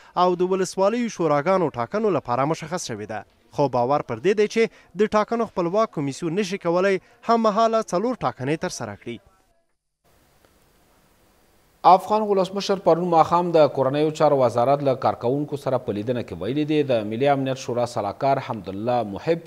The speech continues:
Speaker 2: به د نوي سرپرست وزیر تر ټاکل کېدو پورې د دې وزارت چارې پر مخ بوزي. خو ځینې شنونکي په دې باور دي چې حکومت باید د امنیت خوندیتوب او د ډېر مسؤلیت منلو په موخه دې ادارې ته یو مسلکي کس د سرپرست وزیر په توګه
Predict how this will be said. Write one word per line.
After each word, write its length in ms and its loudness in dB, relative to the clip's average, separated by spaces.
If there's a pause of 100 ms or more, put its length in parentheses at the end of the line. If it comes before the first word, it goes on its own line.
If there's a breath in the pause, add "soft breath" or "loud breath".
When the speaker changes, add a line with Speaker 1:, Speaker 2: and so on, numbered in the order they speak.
(340 loud breath)
Speaker 2:
به 60 6 (100)
د 100 6 (120)
نوي 180 0
سرپرست 560 -2
وزیر 200 -2 (120)
تر 80 0 (160)
ټاکل 280 -10
کېدو 220 -4 (120)
پورې 180 4 (380 loud breath)
د 120 4
دې 160 2
وزارت 440 -2
چارې 280 -2
پر 160 -2
مخ 100 -16 (120)
بوزي. 200 -16 (380 soft breath)
خو 100 0 (100)
ځینې 260 2 (100)
شنونکي 400 -2
په 200 0
دې 140 2
باور 320 4
دي 60 0
چې 120 -6 (140)
حکومت 360 -2 (120)
باید 240 4
د 20 2 (120)
امنیت 340 -4
خوندیتوب 400 -2 (420 loud breath)
او 160 6
د 140 2 (180)
ډېر 300 4
مسؤلیت 500 -2
منلو 320 0
په 140 -8
موخه 200 0 (380 loud breath)
دې 120 2 (100)
ادارې 300 -2 (100)
ته 60 4 (120)
یو 240 2
مسلکي 540 -12
کس 180 0 (100)
د 200 0
سرپرست 500 -6
وزیر 240 -6
په 140 -18
توګه 160 -12